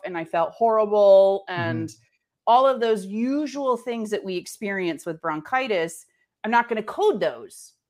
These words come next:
Speaker 2: Correct.
Speaker 1: because bron-, we know bronchitis, that's how you feel.
Speaker 2: Mm-hmm.
Speaker 1: So, um, you know, there's certain things there that remind us of how we should select those codes.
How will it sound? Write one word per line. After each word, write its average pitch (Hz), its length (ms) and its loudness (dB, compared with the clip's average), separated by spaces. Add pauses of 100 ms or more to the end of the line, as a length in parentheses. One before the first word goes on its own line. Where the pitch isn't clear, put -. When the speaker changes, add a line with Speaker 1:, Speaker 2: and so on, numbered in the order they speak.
(280)
Speaker 2:
Correct. 233 180 -8
Speaker 1:
because 220 460 2 (1600)
bron-, 190 280 0
we 226 120 -6
know 196 160 0
bronchitis, 175 600 -4
that's - 380 -6
how 175 160 -4
you 156 140 -6
feel. - 500 -8 (480)
Speaker 2:
Mm-hmm. 113 120 -10
Speaker 1:
So, 202 640 2 (100)
um, 170 520 -2 (1120)
you 220 120 -8
know, 226 80 -4
there's 214 220 0
certain 262 260 -4
things 233 360 -8
there 220 220 0
that 196 160 0
remind 202 640 -2
us 165 480 -2 (480)
of 190 240 2
how 226 460 2
we 208 220 -4
should 196 360 -4
select 170 460 -4
those 139 240 -8
codes. - 680 -6